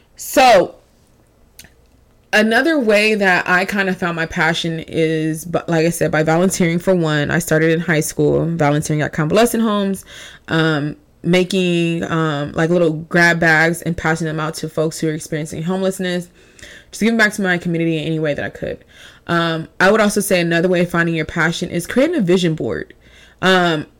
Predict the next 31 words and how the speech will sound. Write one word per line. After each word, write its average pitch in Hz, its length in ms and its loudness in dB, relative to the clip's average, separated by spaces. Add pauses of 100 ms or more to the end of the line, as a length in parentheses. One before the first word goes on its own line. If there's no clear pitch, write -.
(100)
as 190 180 2
cliche 226 440 2
as 254 140 6
that 247 200 0
sounds, 185 840 -2 (420)
having 226 560 0
something 190 600 -4
tangible 180 580 -2
and 175 100 -2
having 175 340 0
something 165 640 -6 (640)
that 165 300 0
you 185 120 0
can 170 360 -2
look 170 180 0
at 175 180 2
every 170 340 0
day 165 420 -2 (460)
really, 202 520 0
really 240 300 2
helps 165 400 -4
you. 85 280 -12 (460)
Believe 185 340 4
it 185 100 2
or 165 60 2
not. 117 280 -8 (500)
Um, 165 500 0
it 170 140 2
really 190 320 2
helps 180 460 -4
you 165 460 -2